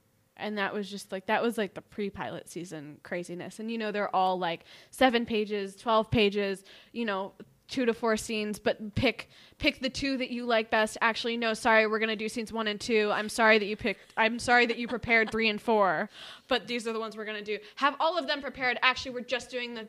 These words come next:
first page of the first scene. Thank you very much. You know, so it's just, like, over and over and over and over again, and you don't get to live. But, like, that's what I was ready for. Like, I came in with a very, like,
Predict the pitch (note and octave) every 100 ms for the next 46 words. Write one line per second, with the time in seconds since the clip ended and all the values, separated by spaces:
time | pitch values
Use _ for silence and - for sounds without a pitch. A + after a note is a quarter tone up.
0 | _ A#3 A3 - A3+ A3 G#3 G#3 A3 G#3
1 | - A3 A#3+ A#3+ C4 B3+ A#3 A3 G#3+ G#3+
2 | A3 - B3 A#3+ B3 A#3 A#3+ A#3 A#3 G#3
3 | - - - - _ - A#3+ A#3+ A#3+ A3+
4 | A#3 A3+ A3 - A3 A3+ A3 G#3+ A3 G#3
5 | G#3 F#3+ - G#3+ A3 G#3 G3+ - _ _
6 | _ _ _ - C4+ B3 A#3+ A3 G#3 G3
7 | A3+ G#3 A#3 C#4 E4+ E4+ A3+ F#3+ F#3 G3
8 | - D#3 E3+ - A#3 D4 C#4+ A#3+ G3+ F#3+
9 | F#3+ F#3 F#3+ F#3+ F#3+ F#3 F#3 F#3 E3 -